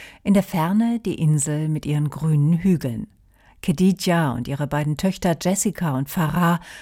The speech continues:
schauen an Bord der Fähre auf ihr Ziel, Korsika. Vor vielen Jahren, so war im Vorspann zu sehen, hat Khadija diese Reise in die umgekehrte Richtung gemacht, hat Korsika fluchtartig mit ihren beiden kleinen Kindern verlassen.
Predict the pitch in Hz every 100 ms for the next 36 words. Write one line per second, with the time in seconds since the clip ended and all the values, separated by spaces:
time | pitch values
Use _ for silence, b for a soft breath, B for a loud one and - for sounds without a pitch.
0 | B - - 233 214 170 147 160 170 -
1 | 165 143 - 170 151 143 139 - - 190
2 | - - 147 113 - _ _ - 196 160
3 | 139 - - - _ _ _ B B -
4 | 190 - 247 233 180 135 123 - - -
5 | 123 123 123 143 - 196 - 160 156 175
6 | 156 185 185 165 B B B 226 - 233
7 | 190 - 208 196 196 190 190 160 143 151
8 | 139 151 160 170 196 190 156 139 147 127
9 | 143 139 139 175 151 143 156 156 - -
10 | B B - 180 - - - 202 214 202
11 | - 147 - - 208 - - 156 160 -
12 | 143 - 135 - 147 139 151 156 160 -
13 | 170 151 147 147 - 156 131 131 - 190
14 | 180 143 131